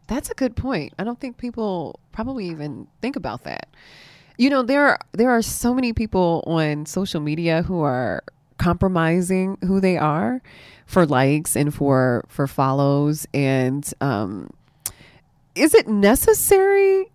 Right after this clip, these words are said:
for a, a, a person to seem bigger than life or to appear bigger than life in order to attract people to their brand?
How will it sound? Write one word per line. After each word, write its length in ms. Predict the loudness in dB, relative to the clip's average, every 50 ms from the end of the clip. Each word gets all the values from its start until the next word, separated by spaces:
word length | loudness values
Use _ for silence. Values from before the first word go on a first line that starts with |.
| _ _ -10
for 760 | -2 0 2 2 4 4 4 4 4 4 2 0 -2 -4 -6 _ _ _ 0
a, 120 | 2 2 0 _ _ -2
a, 140 | 0 0 0 0 -4 -8 -6 -4
a 100 | -6 -2
person 540 | 0 0 0 0 0 -4 -4 -4 -4 -6 -6
to 400 | -6 -6 -6 -6 -4 -4 -4 -6
seem 500 | -6 -4 -4 -2 -2 -2 -2 -2 -2 -4 -6 _ -10 -4 2
bigger 300 | 2 2 4 4 0 2
than 300 | 2 0 -2 -2 -2 -2
life 520 | -2 -2 -2 -2 -4 -4 -6 -8 -10 -10 _ -2
or 140 | -2 -2
to 180 | -2 -2 -4 -4
appear 400 | -4 -2 -4 -4 -4 -4 -4 -4
bigger 260 | -4 -6 -4 -4 -2
than 320 | -2 -2 -4 -4 -4 -4 -4
life 460 | -2 -2 -2 -2 -2 -2 -2 -4 -6 -14 -20 -20 -20 -20 -20 -8 0 2
in 140 | 2 2
order 760 | 4 4 4 4 6 6 6 6 6 6 6 6 4 4 2 -2 _ _ _ -4
to 180 | 0 2 4 2
attract 420 | 2 0 -2 -6 -6 -6 -6 -4
people 260 | -6 -4 -4 -4 -4 -2
to 140 | -2 -2
their 160 | 0 0 0 0
brand? 540 | 0 -2 -2 -2 -2 -4 -6 -6 -10 -14